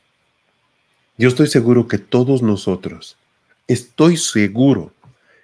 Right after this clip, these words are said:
necesitamos crecer en nuestro hablar para que nuestro hablar exprese la voluntad del cielo, de lo que Él quiere, y no lo que yo siento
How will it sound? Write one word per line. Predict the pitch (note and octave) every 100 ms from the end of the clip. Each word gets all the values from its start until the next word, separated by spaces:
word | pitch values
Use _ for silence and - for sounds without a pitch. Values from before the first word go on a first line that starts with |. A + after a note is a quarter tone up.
| -
necesitamos | G#2+ F#2+ F#2+ - F#2+ - G#2+ A2+ A#2+ -
crecer | - F#2+ - G2+ F2+ - _ -
en | F#2+
nuestro | F2+ - F2
hablar | E2+ F2 F2 _ _ _ - - - -
para | A2 G#2+
que | G#2 G2+
nuestro | G2 F#2+
hablar | G2 G2+ A2+
exprese | A2 - - C#3 D#3+ - D2+ _ _ _ _ _ _ _ _ -
la | G2+
voluntad | G2 F#2+ F#2+ G2+ G2+
del | F#2+
cielo, | - F2+ D#2+ - _ _ _ _ _ _ _ _ -
de | G2+
lo | F#2 F#2
que | F#2
Él | E2+
quiere, | - E2 - - _ _ _ _ _ _ _ _ _ _ _ -
y | A2
no | G#2+ B2
lo | A2+
que | - F2+
yo | F#2
siento | F2+ - E2 -